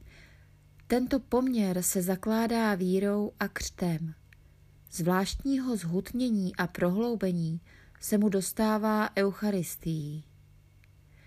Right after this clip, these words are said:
Jí se Kristus stává stále znovu pokrmem našeho života. Po-, požívání jeho svatého těla,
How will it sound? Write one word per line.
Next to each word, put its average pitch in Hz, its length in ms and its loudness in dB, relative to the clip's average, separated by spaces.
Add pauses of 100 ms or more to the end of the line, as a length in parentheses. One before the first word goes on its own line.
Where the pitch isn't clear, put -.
(300)
Jí 180 420 2
se 208 200 -2
Kristus 196 560 0
stává 185 800 0
stále 180 500 0
znovu 190 600 -2 (460)
pokrmem 233 600 2
našeho 185 480 0
života. 160 560 -4 (2000)
Po-, - 200 -2 (180)
požívání 220 960 4
jeho 190 200 2
svatého 185 680 0
těla, 196 480 -4